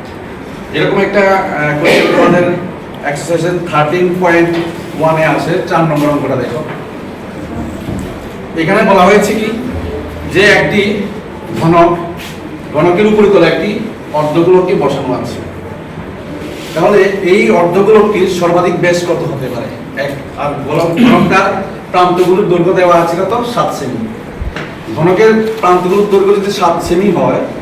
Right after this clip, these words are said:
তাহলে এই ঘনকটার উপরে, উপরিতলে যদি একটা অর্ধগোলক বসাই, তাহলে অর্ধগোলকের সর্বাধিক ব্যাস কত হতে পারে? এটা একটা প্রশ্ন আছে। তারপরে বলেছে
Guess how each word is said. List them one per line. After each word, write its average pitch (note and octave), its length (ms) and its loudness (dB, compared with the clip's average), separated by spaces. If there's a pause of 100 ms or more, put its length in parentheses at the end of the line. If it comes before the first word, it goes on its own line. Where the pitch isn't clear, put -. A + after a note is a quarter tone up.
(240)
তাহলে D3+ 220 2 (260)
এই E3+ 340 4
ঘনকটার E3+ 500 4
উপরে, D3 440 0
উপরিতলে E3 540 2
যদি C#3+ 120 0
একটা D#3 380 0 (180)
অর্ধগোলক E3 600 2
বসাই, - 400 -2 (360)
তাহলে C#3 180 0
অর্ধগোলকের E3+ 680 2
সর্বাধিক E3 520 0 (140)
ব্যাস - 420 -2
কত - 140 -2 (120)
হতে - 160 -6
পারে? - 200 -8 (580)
এটা E3+ 100 2
একটা F3 160 0
প্রশ্ন - 340 -6
আছে। - 100 -6 (100)
তারপরে F3 320 4
বলেছে F#3 340 4